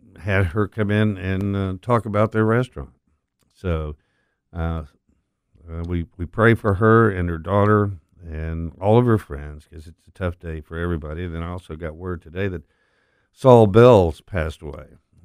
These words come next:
another great Memphian who loved Memphis and was a very big part of this community for many, many years.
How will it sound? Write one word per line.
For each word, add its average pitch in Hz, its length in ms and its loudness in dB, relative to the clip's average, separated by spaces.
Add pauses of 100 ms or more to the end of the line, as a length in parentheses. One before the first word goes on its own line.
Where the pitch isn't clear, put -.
another 92 280 -6
great 82 280 -4
Memphian 82 440 -12
who 85 120 -6
loved 87 400 2
Memphis 85 540 -12 (1300)
and 87 280 0
was 76 100 -12
a 80 60 -18
very 85 180 -2
big 80 220 -10
part 90 240 -2
of 76 80 -10
this 90 160 -10
community 82 420 -4
for 85 160 -12
many, 101 240 2
many 82 260 2
years. 73 440 -14